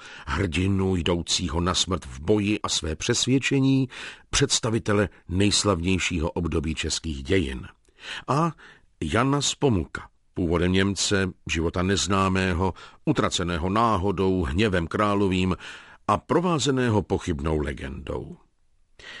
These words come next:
Panu doktoru Scheinflugovi šlo, zdá se, v jeho paralele spíše o to, aby dolíčil názorně, jak přepodivně zachovala se katolická církev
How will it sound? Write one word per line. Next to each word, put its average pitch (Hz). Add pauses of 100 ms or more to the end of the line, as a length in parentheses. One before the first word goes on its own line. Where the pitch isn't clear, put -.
(540)
Panu 196
doktoru 151
Scheinflugovi 147
šlo, 107
zdá 107
se, 120 (320)
v 101
jeho 104 (120)
paralele 98 (360)
spíše -
o 151
to, 139
aby 110
dolíčil 120
názorně, 92
jak 104 (720)
přepodivně 78 (560)
zachovala 90
se 92
katolická 90
církev 90